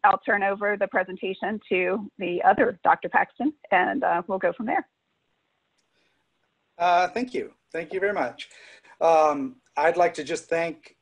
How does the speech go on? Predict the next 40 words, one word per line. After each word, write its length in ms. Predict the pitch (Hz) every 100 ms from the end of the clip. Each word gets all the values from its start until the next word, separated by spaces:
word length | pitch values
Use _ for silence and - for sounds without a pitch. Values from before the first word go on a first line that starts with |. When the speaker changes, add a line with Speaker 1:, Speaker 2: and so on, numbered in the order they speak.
| _ 139
Speaker 2:
uh, 280 | 131 127 131
R 160 | 165
P 160 | 160 147
A 160 | 147 151
for 180 | 131
asking 440 | 135 143 - 139 131
me 180 | 131 127
to, 480 | 127 139 131 131
uh, 400 | 127 127 127 131 - -
to 100 | 147
speak. 480 | - 165 240 247 _ _ _ _ -
And, 560 | 143 135 135 131 127
um, 440 | 123 135 135 139 -
you 120 | 165
know, 100 | 143
ho-, 220 | 156 175 - -
hopefully 300 | 185 185 170
this 240 | - -
will 140 | 151 143
be 220 | 147 143
a, 300 | 139 135 -
an 160 | 135
interesting 580 | 135 127 127 123 - 120
session. 460 | 120 120 - 107 - _ - - - _ _
Um, 460 | 147 131 123 123 - _ _ _ _ _ - _ -
<clears throat> 60 | - - - _ _ _ _ - _ _ _ _ _ _ 175
uh, 260 | 170 160
on 80 | 170
this 160 | 180 -
first 400 | 220 208 - -
slide, 320 | 180 156 120
this 240 | - -
is 340 | 190 165 131 127
my, 480 | 147 147 147 143 139
uh, 320 | 135 135 -
this 100 | 165
is 60 | 170
my 120 | 165
covid 400 | - 190 156 131
slide. 480 | - 117 110 139